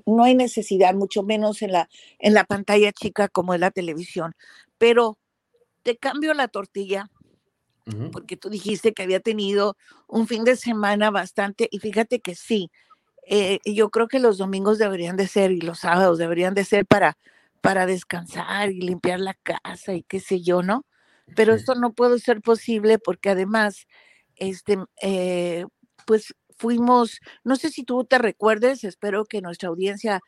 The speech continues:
Speaker 1: de pronto también algunos de ellos se acuerden. Hay una niña con un problema, eh,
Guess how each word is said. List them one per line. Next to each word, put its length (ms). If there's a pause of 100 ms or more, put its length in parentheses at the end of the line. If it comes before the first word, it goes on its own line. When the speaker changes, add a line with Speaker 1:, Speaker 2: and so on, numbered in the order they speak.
(260)
Speaker 1:
de 140
pronto 360
también 640
algunos 540
de 100
ellos 300
se 100
acuerden. 520 (500)
Hay 180
una 200
niña 500 (720)
con 240
un 100
problema, 720 (720)
eh, 340